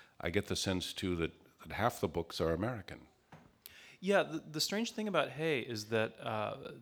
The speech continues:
Speaker 2: the fellow who started the town, uh, or has sort of started it in its modern form, Richard Booth, um, he goes on these buying trips, to, uh,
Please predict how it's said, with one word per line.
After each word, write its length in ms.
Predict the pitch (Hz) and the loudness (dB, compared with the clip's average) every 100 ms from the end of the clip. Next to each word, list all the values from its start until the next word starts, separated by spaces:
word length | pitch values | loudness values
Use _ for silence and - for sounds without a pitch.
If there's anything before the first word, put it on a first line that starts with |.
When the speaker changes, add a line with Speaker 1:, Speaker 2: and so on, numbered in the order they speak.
| 143 147 | -12 -10
Speaker 2:
the 80 | |
fellow 300 | 143 185 185 | 2 4 4
who 100 | 143 | 2
started 400 | 139 - 143 143 | 0 0 0 0
the 60 | 107 | -6
town, 300 | - - - 117 - | -8 -12 -12 -18 -10
uh, 120 | - 147 | -8 -2
or 220 | 143 113 113 - - - | 0 0 -2 -18 -18 -8
has 140 | 113 - | -2 2
sort 160 | 131 | 2
of 80 | 104 | 2
started 340 | - 123 113 | 2 4 2
it 160 | 101 104 | 0 -4
in 80 | 104 | -6
its 160 | 104 | -6
modern 300 | 113 101 95 | -2 -4 -4
form, 300 | - 117 95 | -6 -4 -4
Richard 280 | 101 - 92 | -6 -10 -10
Booth, 320 | 110 110 95 - - - - - _ | -4 -4 -4 -14 -20 -20 -20 -20 _
um, 260 | 123 110 113 | -2 -2 -2
he 80 | 143 | -2
goes 220 | 190 196 | 2 2
on 80 | 165 | 2
these 140 | 135 | -2
buying 320 | 110 123 139 139 | -2 -2 -2 -4
trips, 480 | - - - - - | -8 -10 -10 -12 -10
to, 180 | 117 113 - - | -10 -10 -12 -12
uh, 140 | - | -10